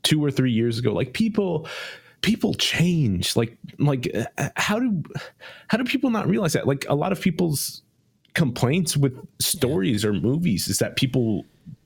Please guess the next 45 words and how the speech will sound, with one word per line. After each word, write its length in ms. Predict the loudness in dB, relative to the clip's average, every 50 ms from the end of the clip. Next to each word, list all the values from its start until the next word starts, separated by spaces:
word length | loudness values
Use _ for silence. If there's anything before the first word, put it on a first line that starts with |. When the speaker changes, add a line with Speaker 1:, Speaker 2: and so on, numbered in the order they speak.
| _ _ -6
Speaker 1:
stay 280 | -2 0 2 2 2
the 80 | 0 0
same. 240 | 0 0 2 2 2
They 60 | 0
don't 140 | 0 0 2
have 120 | 2 2 2
an 180 | 2 0 0 -2
arc. 420 | -2 -2 -2 -6 -10 -10 -12 -6 -2 -2
But 100 | -2 0
here 200 | 2 0 2 2
you 160 | 2 2 2
have 240 | 2 2 0 0 -2
a 60 | -4
person 540 | -2 -2 -2 -2 0 0 0 0 0 -2 -4 -8 -14 -4 0
who 140 | 0 2 2
has 360 | 2 2 0 0 0 0 0
it, 140 | 0 0 0
like, 180 | 0 0 0
an 100 | -2 -2 0
actual 320 | 0 -2 -2 0 0 0 2
human 340 | 2 2 2 2 2 2
being 360 | 2 2 0 2 2 0 0 0 2 2
who 100 | 2 2
has 220 | 2 2 2 2
an 160 | 0 -2 -2 -2
arc 300 | -2 -2 -2 -4 -6 -8 -6 -2
in 160 | 0 0 2 2
their 160 | 2 0 0
story 640 | -2 -2 -2 -2 -2 -2 -2 -2 -2 0 -2 -2 -4 -6 -10 -10 -10 -12 -14 -16 -18 _ -2
that 220 | 0 0 0 0
you're 120 | 0 -2 0
like, 300 | 0 -2 -4 -6 -10 -18 _ _ _ _ _ _ _ -2
"No, 380 | 2 2 2 2 0 0 -2
fuck 280 | 0 0 0 0 0 0
him. 200 | -2 0 0 0
Like, 240 | 0 0 0 -2 -6 -12 -18 _ -20 -8 -2 -2
he 220 | 0 2 2 2
did 140 | 2 0 0
all 140 | 0 0 0
this 160 | 0 0 0
shit 220 | 0 -2 -2 -2
in 80 | -2 -2
the 80 | -2
past." 480 | 0 0 0 0 0 -2 -2 -2 -2 -2
Like, 320 | 0 -2 -2 -4 -8 -12